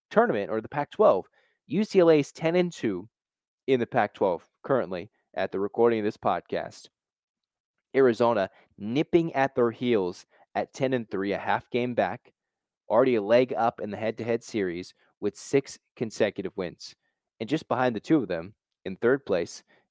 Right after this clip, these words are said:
is U S C, nine and three in the Pac-twelve, and they've won themselves four straight games, and all those games for either side have included wins against U C L A over the last few weeks,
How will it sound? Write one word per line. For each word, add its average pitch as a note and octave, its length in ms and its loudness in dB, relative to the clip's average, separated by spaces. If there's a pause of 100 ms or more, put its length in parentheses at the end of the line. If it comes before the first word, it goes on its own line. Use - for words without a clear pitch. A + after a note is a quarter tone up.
(100)
is G2 280 -2
U A#2 180 2
S C#3 120 4
C, F#2 360 -8
nine A2+ 420 2
and D3+ 220 0
three B2+ 220 6
in A#2 80 2
the G#2 80 -2
Pac-twelve, G2 760 -2 (480)
and F#2+ 160 -8
they've C#3+ 180 2
won A2 420 0
themselves B2 640 2
four G#2 200 0
straight G2+ 340 -2
games, G2+ 380 -6 (280)
and B2 80 2
all E3 140 10
those E3+ 200 8
games C#3+ 320 0
for A#2 240 -2
either B2 280 4
side A2+ 300 0
have F#2+ 120 -6
included A2 440 0
wins G#2 640 -8
against G#2 380 -6
U G#2+ 140 -6
C - 160 -8
L F#2 160 -2
A A2+ 100 4
over G2 140 -2
the - 60 -6
last G2+ 240 -2
few G2+ 160 -6
weeks, G#2 260 -4